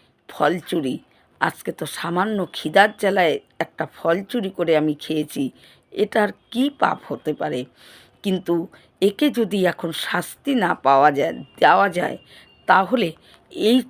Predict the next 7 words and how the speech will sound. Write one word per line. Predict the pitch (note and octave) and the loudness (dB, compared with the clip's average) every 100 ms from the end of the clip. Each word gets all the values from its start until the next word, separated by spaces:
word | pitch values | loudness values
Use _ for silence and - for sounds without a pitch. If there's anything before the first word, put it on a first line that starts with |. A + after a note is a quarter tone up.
| - | -10
ছোট্ট | - F#3 - - | -2 -2 -2 0
পাপই | C4+ - E3+ - F3 D#3+ - _ - | 0 2 -2 -2 -8 -10 -14 _ -10
একে | D3+ D3+ D3+ | -6 -4 -4
অনেক | - E3+ F#3 A3+ A#3+ F#3+ G3+ | -4 -4 -2 -2 -4 -6 -4
বড় | C4+ C#3 - - | -2 -2 -6 -4
পাপের | D#3 D#3+ - A3+ B3 G3 - | 0 0 0 -4 -4 -4 -8
দিকে | D#3 - D3 | -8 -4 -4